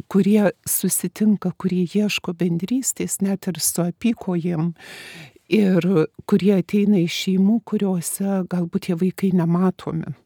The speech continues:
Ir kurie savo poreikių neturi kam perduoti. Ir jie tada turbūt su didesniu trenksmu, su stipresne energija metasi į tuos, kurie jų laukia ir kuriems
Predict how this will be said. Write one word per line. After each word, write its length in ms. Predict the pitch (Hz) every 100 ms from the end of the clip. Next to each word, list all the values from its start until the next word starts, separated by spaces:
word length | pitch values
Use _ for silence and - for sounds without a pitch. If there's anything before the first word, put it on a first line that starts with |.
| _ _ _ - _ _
Ir 180 | - 190
kurie 300 | - 196 190
savo 300 | 190 - 175 156
poreikių 640 | - 208 226 185 - 175
neturi 400 | 175 - 214 214
kam 240 | - 156
perduoti. 680 | 147 147 143 - - 160 - 160 - - -
Ir 160 | - 170
jie 140 | 190 185
tada 260 | 165 180
turbūt 400 | 180 220 170 202
su 160 | - 196
didesniu 560 | 190 185 170 - 214
trenksmu, 560 | 233 - 196 156 - 226
su 160 | - 185
stipresne 680 | - 165 - 165 - 208 196
energija 720 | 147 196 208 202 165 175 147 - - - - -
metasi 880 | - 190 208 220 - 190 - 185 202 -
į 220 | - 170
tuos, 560 | - 214 269 233 - -
kurie 560 | - 208 185 202 180 170 -
jų 260 | - 175 170
laukia 540 | 175 160 123 - 135 - _ _ _
ir 140 | 208 170
kuriems 720 | - 190 175 214 202 180 -